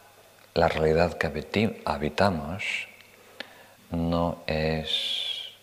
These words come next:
eh, como diríamos, equivalente a la realidad. Es nuestra versión de la realidad. Nosotros estamos modelando la realidad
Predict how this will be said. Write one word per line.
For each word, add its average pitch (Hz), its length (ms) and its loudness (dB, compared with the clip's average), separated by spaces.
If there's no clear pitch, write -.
eh, 82 400 -12
como 76 260 -6
diríamos, 73 640 -6
equivalente 80 1000 -2
a 78 100 -2
la 73 220 -4
realidad. 67 480 -8
Es 85 480 -2
nuestra 87 400 0
versión 76 640 -2
de 71 120 -10
la 69 140 -8
realidad. - 440 -12
Nosotros 90 760 2
estamos 80 960 0
modelando 78 1000 0
la 73 140 -2
realidad 73 500 -2